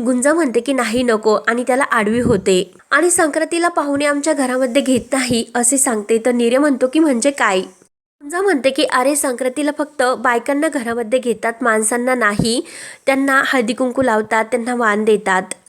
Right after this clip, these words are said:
ओटी भरतात. तर तुझी ओटी भरायची का?" म्हणून ती निर्याच्या हाताला धरते आणि, "चल आतमध्ये, तुझी सुद्धा ओटी भरते." तर निर्या घाबरतो आणि, "नाही, नको." आणि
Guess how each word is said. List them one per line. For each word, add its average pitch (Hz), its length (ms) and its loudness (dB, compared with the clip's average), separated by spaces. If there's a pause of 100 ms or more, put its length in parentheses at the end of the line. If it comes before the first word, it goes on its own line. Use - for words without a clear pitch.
(200)
ओटी 294 300 4
भरतात. 254 480 0 (320)
तर 226 200 2 (160)
तुझी 254 200 2
ओटी 302 240 4
भरायची 269 480 0
का?" 262 220 2
म्हणून 277 360 2
ती 269 260 -2 (300)
निर्याच्या 269 460 0
हाताला 240 300 2
धरते 247 340 0
आणि, 277 280 0 (100)
"चल 302 160 4
आतमध्ये, 240 460 2
तुझी 254 260 -2
सुद्धा 247 280 -2
ओटी 226 260 2
भरते." 202 520 0
तर 220 60 2
निर्या 214 320 2
घाबरतो 214 480 0 (100)
आणि, 269 220 0
"नाही, 262 280 -2
नको." 220 440 2 (280)
आणि 294 220 2